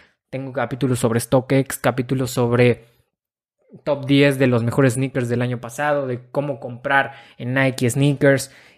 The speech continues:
Eh, créanme que, pues, hay de todo. Entonces, muchísimas, muchísimas gracias. Eh, sé que todo este capítulo me lo he estado pasando agradeciendo, pero, eh, un año se dice fácil, pero créanme que, que ha costado bastante.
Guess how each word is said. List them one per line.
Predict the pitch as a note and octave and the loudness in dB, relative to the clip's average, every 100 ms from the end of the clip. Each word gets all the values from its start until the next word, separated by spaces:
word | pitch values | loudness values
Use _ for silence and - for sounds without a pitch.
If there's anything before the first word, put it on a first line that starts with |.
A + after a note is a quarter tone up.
| - | -10
Eh, | A#2+ - | -10 -2
créanme | D3 D#3 D#3+ C#3+ | 2 4 4 0
que, | - B2 A2 - | 0 -2 -2 -6
pues, | C3+ - | -14 0
hay | D#3 | 2
de | E3+ | 2
todo. | D#3 D3 C#3 | 2 0 0
Entonces, | C3+ D#3 C#3+ D#3+ - - - - | 0 -2 0 -2 -2 -12 -14 -4
muchísimas, | C#3 C#3+ - F3+ - D#3+ D3+ | -2 0 0 0 0 -2 -2
muchísimas | C#3+ C#3+ B2 - F#3 D#3+ C#3 A#2+ | -4 -6 -6 -2 0 0 0 0
gracias. | B2+ C3+ C3+ C3+ B2 - - - _ - | 0 0 0 -2 -4 -10 -20 -20 _ -2
Eh, | B2 | 0
sé | C3 D3 | 2 2
que | D3 | 2
todo | D#3+ | 4
este | D3+ D#3 | 4 4
capítulo | B2+ C#3 D3+ C#3 | 4 4 2 4
me | C3+ | 2
lo | |
he | C3+ | 2
estado | C#3+ C3+ | 2 2
pasando | B2 C3+ C#3 | 0 -2 0
agradeciendo, | C3 B2 A2+ C#3+ C#3 B2+ | 2 2 2 0 0 0
pero, | B2+ A#2+ - - _ _ _ | 0 0 -2 -20 _ _ _
eh, | - A#2+ | -2 0
un | B2+ C#3+ | 2 2
año | D3+ D3+ | 2 2
se | - B2 | 0 0
dice | B2+ C#3+ | 2 0
fácil, | B2+ C3 D3+ | 0 2 0
pero | C#3 A#2+ A#2 | -2 -6 -4
créanme | C3+ C#3 B2+ | -4 -4 -6
que, | A#2+ A#2 - - - | -4 -4 -6 -8 0
que | B2+ | 2
ha | |
costado | C#3+ - C#3 C3 | 2 0 2 2
bastante. | B2 B2 B2+ D3 C#3 | 2 0 2 2 0